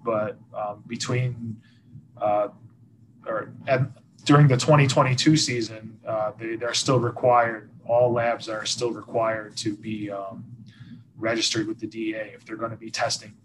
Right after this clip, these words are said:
cannabinoids, which is gonna make it more difficult for hemp farmers because they're not gonna be able to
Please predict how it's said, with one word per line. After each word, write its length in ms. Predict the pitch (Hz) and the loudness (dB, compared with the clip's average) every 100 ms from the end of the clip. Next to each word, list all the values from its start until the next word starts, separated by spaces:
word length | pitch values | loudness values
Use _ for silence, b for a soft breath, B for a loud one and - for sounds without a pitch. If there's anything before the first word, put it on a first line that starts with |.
| - | -12
cannabinoids, 800 | 117 110 110 107 104 98 - - | -6 -4 -4 -8 -14 -12 -10 -4
which 360 | 120 - - 123 | -2 0 0 -2
is 180 | 120 | -2
gonna 220 | - 143 139 | 2 4 4
make 200 | 139 135 | 2 0
it 140 | 120 | -2
more 180 | 127 120 | -2 -2
difficult 540 | 139 139 123 120 113 | -4 -8 -6 -8 -6
for 260 | - 113 110 | -6 -6 -4
hemp 240 | 117 131 | -4 -4
farmers 440 | - 110 107 110 107 | -2 -4 -4 -10 -8
because 380 | 110 - 110 - | -8 -6 -6 -8
they're 120 | 117 | -2
not 220 | 127 127 | 0 0
gonna 160 | 127 113 | -2 -2
be 160 | 123 | -2
able 260 | 123 120 120 | -2 -2 -4
to 500 | - 123 117 113 | 2 4 4 2